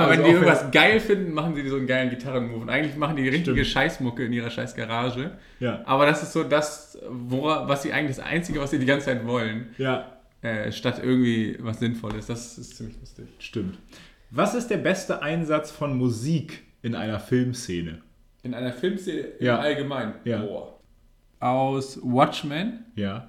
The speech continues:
Speaker 2: Das, äh, Intro von Watchmen mit dem Bob Dylan-Song Times Are Changing und dieser dreiminütigen Montage der Vorgeschichte.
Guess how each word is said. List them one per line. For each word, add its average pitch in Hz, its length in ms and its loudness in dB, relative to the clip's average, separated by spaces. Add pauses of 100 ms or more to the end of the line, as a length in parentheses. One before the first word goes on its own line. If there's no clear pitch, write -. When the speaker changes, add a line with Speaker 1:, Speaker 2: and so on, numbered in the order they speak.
Speaker 2:
Das, - 340 -6 (100)
äh, 120 460 -8 (480)
Intro 156 380 0
von 113 240 -4
Watchmen 123 560 -6
mit 127 220 -6
dem 127 320 -4
Bob 117 260 -4
Dylan-Song 151 840 -4 (240)
Times 127 360 -4
Are 139 220 -8
Changing 160 680 -6 (260)
und 127 360 -2
dieser 123 200 0
dreiminütigen 127 1040 -2 (240)
Montage 120 960 -4 (200)
der 120 220 -4
Vorgeschichte. 143 840 -4